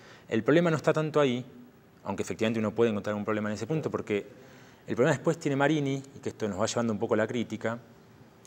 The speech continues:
es que después Marini se encuentra, en sus textos más tardíos, que estos países industria-, estos países dependientes,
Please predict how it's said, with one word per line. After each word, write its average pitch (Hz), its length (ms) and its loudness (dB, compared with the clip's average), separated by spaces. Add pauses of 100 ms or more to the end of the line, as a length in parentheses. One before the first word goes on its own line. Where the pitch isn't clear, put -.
(400)
es - 100 -8
que 135 100 2
después 151 240 2
Marini 156 220 2
se 143 140 -2
encuentra, 139 720 2
en 95 100 -8
sus 104 140 -8
textos - 260 -8
más 117 120 -4
tardíos, 131 440 0
que 123 120 -2
estos - 180 -8
países 127 300 -2
industria-, 123 420 -2
estos - 200 -6
países 117 400 -2
dependientes, 107 760 -2